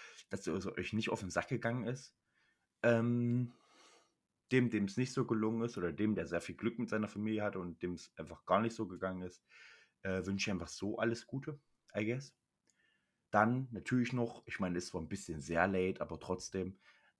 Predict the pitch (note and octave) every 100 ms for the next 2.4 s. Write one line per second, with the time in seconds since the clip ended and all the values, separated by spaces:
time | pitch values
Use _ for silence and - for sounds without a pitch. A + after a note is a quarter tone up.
0 | - F#2+ F2+ F2 F2 E2+ F2+ _ _ _
1 | - G#2+ A#2+ - B2 A#2+ B2 A2+ G#2+ G2+
2 | F#2+ F2+ C#3